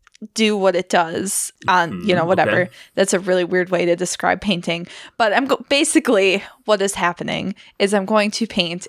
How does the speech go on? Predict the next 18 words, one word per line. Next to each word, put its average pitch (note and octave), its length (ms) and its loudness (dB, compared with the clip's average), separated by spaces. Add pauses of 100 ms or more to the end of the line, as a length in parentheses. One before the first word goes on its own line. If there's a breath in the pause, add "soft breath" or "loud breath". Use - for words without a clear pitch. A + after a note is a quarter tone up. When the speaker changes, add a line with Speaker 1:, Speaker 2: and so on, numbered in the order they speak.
(100)
Speaker 1:
eight F3 320 0
different F3 300 -2
<laughs> - 40 -4
eyes, - 800 -4 (400 loud breath)
give F#3+ 140 -2
or F#3 80 2
Speaker 2:
Okay. A#2+ 180 0
Speaker 1:
take, - 140 -14
depending F#3 400 -2
on E3+ 80 0
how F3+ 120 -2
it's D#3+ 120 -10
going. - 320 -6 (360 loud breath)
And A3 140 -2
then G#3+ 160 2
I'm G3 160 2
going F#3 280 -2
to F3 640 0